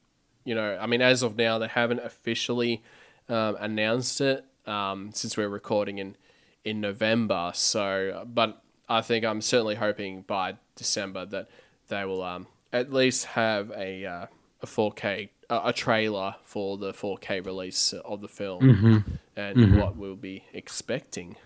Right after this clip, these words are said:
Speaker 1: So no, which, which is, which would be very awesome. Yeah.
Speaker 2: Yeah. Um, and you know, I know that you discovered, I think you were the first person to discover, um,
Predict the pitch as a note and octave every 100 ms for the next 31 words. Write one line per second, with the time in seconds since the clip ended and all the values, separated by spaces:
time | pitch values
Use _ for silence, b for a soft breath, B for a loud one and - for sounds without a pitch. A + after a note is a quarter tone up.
0 | - - G2+ F2+ F#2 G#2+ G2 G2 G#2 C3+
1 | B2+ C3 C3 C#3+ E3 C3 - A#2+ B2 A#2+
2 | A#2+ A2 G2 F2 F2+ - F#2 _ _ G#2
3 | F2 - _ _ _ _ _ _ _ _
4 | _ _ _ _ _ _ _ B B B
5 | E3+ F#3 F3+ D#3 D#3 D#3 D#3+ D#3+ - F3
6 | E3 F3 F#3+ F3+ F3 F#3 F3 E3 E3+ F3
7 | - D#3+ D#3+ E3 - _ C3+ C3 C#3+ D#3
8 | D3+ D3+ - D#3 - D3 C#3 - C3+ -
9 | D#3+ C#3 C#3 C3 C3+ C3 A#2+ A#2 A2+